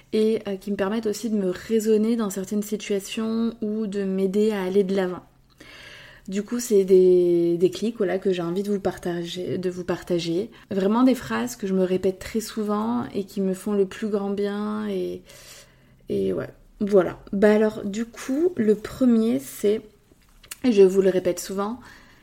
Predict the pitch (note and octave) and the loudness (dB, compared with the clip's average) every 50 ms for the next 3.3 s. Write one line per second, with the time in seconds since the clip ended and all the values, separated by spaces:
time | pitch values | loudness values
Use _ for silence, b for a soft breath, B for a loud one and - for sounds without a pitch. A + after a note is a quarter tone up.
0 | B B - - G#3 G#3 A#3 A#3 A#3+ A#3 - - - C#4 C#4 C#4 C4+ - A3+ A#3 | B B -2 -2 0 0 0 -2 -2 -4 -8 -6 -4 -4 -4 -2 -2 -2 -2 -2
1 | B3 B3+ - B3 - G3+ F#3+ G3 G3 G3 G3 G#3 G3+ - - G#3 F#3+ F#3+ F#3 - | -2 -4 -6 -8 -8 -6 -4 -2 0 0 0 -2 -4 -2 -4 -4 -4 -4 -6 -8
2 | - - - _ _ - - - - - b b b b b b G#3+ G3 G#3 F#3+ | -10 -18 -20 _ _ -20 -20 -20 -20 -20 b b b b b b -2 0 0 2
3 | G3 G3+ G#3 G3+ F#3+ - | 2 0 0 -2 -4 -8